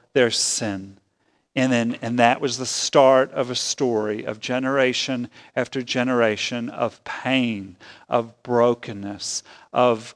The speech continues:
of disappointment, of murder, of sin, of all of the hardship of humanity.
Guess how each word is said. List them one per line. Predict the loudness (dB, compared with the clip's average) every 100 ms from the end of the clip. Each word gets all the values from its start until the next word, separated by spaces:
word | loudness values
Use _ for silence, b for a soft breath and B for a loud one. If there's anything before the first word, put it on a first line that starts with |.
| _
of | 0 0 -4 -20 _ -4
disappointment, | -2 0 -4 -4 -2 -2 -2 -8 -8 -10 B B
of | 0 2 0
murder, | -2 2 4 4 4 2 0 -2
of | 0 0 2
sin, | -4 -4 2 4 6 2 -2
of | 2 2 2 0
all | 6 10 10 10 8 6 B B B
of | 6 6 4 -4 -20 _
the | 2 6 6 4
hardship | -4 -10 -4 8 10 10 8 2 0 0 -4 -6 b b b 4
of | 4 4
humanity. | -4 -4 0 0 0 0 -4 -10 -12